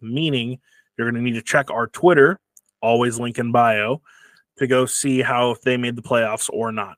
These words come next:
I hope they do. Now you have your Pacific Lutheran Lutz, who played the Puget Sound Loggers and won forty-two to seven. The trophy game. How about this? The Loggers. There are Loggers on this team who have never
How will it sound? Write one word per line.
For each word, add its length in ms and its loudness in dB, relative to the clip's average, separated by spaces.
I 120 -2
hope 320 2
they 180 -4
do. 180 -14
Now 180 2
you 140 2
have 200 2
your 120 -2
Pacific 340 -4
Lutheran 400 0
Lutz, 340 0
who 140 -2
played 320 0
the 60 -12
Puget 320 -4
Sound 200 -4
Loggers 380 -2
and 140 -2
won 180 -2
forty-two 580 2
to 100 -6
seven. 500 -2
The 80 -2
trophy 540 4
game. 260 -8
How 180 2
about 260 2
this? 380 -6
The 100 0
Loggers. 640 -2
There 160 6
are 100 4
Loggers 600 -2
on 240 -4
this 200 -4
team 340 -10
who 160 0
have 220 0
never 840 0